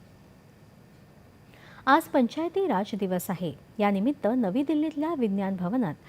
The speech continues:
राष्ट्रीय चर्चासत्राचं आयोजन करण्यात आलं आहे. सार्वजनिक सेवा वितरणात डिजिटल तंत्रज्ञानाची भूमिका, पंचायत प्रशासनात कालानुरूप बदल,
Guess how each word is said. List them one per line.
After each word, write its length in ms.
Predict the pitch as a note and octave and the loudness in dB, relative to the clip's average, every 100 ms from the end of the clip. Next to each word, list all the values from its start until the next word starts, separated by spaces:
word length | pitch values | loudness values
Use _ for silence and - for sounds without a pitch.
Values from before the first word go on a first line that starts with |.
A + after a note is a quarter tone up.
| - - | -20 -4
राष्ट्रीय 400 | B3 A#3 - E4+ | 0 0 0 -2
चर्चासत्राचं 840 | F#4 D4 - C4 - G3+ F3+ F3+ B3 | -2 -4 -6 -8 -8 -6 -6 -4 -4
आयोजन 460 | G#3 F3+ F3+ F#3+ C4+ | -2 -2 -2 -4 0
करण्यात 360 | A3+ F3 E3 | 0 0 -2
आलं 160 | E3+ E3 | -2 -2
आहे. 240 | D#3 D#3+ - - - - - - | -4 -8 -10 -20 -20 -20 -20 0
सार्वजनिक 560 | C#4+ B3+ C#4+ F4 F#4 G4+ | 4 4 2 -2 -4 -6
सेवा 340 | - C4 A#3 | 0 2 2
वितरणात 500 | A#3+ G3 A3 B3 G3+ | 0 0 0 0 -2
डिजिटल 500 | A3+ A3+ G3 B3+ F4 F4+ | -2 -4 -2 -2 -2 -2
तंत्रज्ञानाची 720 | D4+ C#4 C4+ B3+ B3 B3 - | -2 0 0 0 0 -2 -2
भूमिका, 480 | B3+ F3+ G3 A#3+ D3 - - - - | 0 0 -2 -2 -6 -8 -18 -20 0
पंचायत 420 | A#3 G#3+ C#4 D#4+ - | 2 2 -2 -6 -4
प्रशासनात 640 | D#4 - C#4+ - C4+ C4 D4 | -4 -2 -6 -2 -2 -2 -2
कालानुरूप 560 | A3+ F#3 F#3 G#3 G#3+ A3 - | -4 -2 -2 -2 -2 -2 -2
बदल, 260 | E3+ G3 | -2 -2